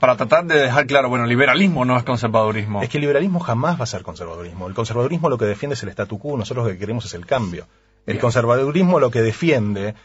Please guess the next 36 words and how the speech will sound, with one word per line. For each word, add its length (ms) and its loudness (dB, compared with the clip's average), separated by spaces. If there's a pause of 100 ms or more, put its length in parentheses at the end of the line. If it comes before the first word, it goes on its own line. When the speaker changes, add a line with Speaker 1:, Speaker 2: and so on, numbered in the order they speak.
(200)
Speaker 2:
ellos, 280 0
el 120 -2
kirchnerismo, 600 2
no, 60 2
no 100 4
solo 200 4
la 120 4
derecha 420 2
es 40 0
conservadora, 720 -4
el 80 -4
kirchnerismo 560 0
es 80 -2
conservador. 640 0
Speaker 1:
Claro. 300 -6
Speaker 2:
Por 100 4
el 60 -4
kirchnerismo 600 2
y 60 -2
toda 220 4
la, 100 2
toda 420 0
la 120 2
clase 280 0
política 480 -2
hoy 160 -6
lo 80 0
que 100 -2
defiende 320 0
son 120 -2
los 80 -2
privilegios 480 -2
de 40 2
la 80 2
corporación 440 -4
política. 600 -6